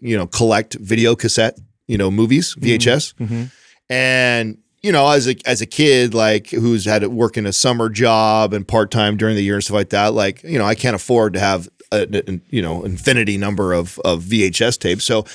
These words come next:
Speaker 1: I had, like, twenty, you know, I get to buy one every three to six months. I could afford to go buy the twenty dollar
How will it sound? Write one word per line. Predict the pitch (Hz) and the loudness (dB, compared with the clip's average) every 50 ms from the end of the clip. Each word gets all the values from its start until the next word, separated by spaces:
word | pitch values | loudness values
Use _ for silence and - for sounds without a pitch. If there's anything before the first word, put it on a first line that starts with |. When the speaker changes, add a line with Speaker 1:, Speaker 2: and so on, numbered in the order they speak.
| - - - | -20 -6 -2
Speaker 1:
I | 127 | 0
had, | 131 127 | 0 2
like, | 127 123 123 - - | 2 0 0 -2 -4
twenty, | - - 143 151 143 98 | -2 0 2 2 2 0
you | 82 85 98 | -4 -6 -6
know, | 101 101 | -4 -2
I | 110 110 | -2 -2
get | 98 107 - | -2 -4 -4
to | 113 | -4
buy | 87 - 107 107 110 | -2 0 0 2 2
one | 107 104 113 117 110 110 | 2 0 0 0 0 2
every | 110 110 101 107 110 107 104 | 2 0 2 2 0 0 -2
three | 107 - - - - 120 117 113 107 | -4 -10 -14 -8 -2 -2 0 0 0
to | 107 | 0
six | 104 - 120 110 - | 0 0 0 -2 -2
months. | - 117 110 113 107 - | -2 -2 -2 -2 0 -2
I | - | -2
could | 104 107 | -2 -4
afford | 101 - - 120 117 110 107 | -4 -2 0 2 2 2 2
to | |
go | 101 104 104 | 2 0 0
buy | 95 104 101 | 2 2 0
the | 104 104 | 0 -2
twenty | - - 120 107 107 101 | -4 -4 -4 -4 -2 -2
dollar | 101 98 98 101 95 95 101 | 0 0 0 0 -2 -2 -4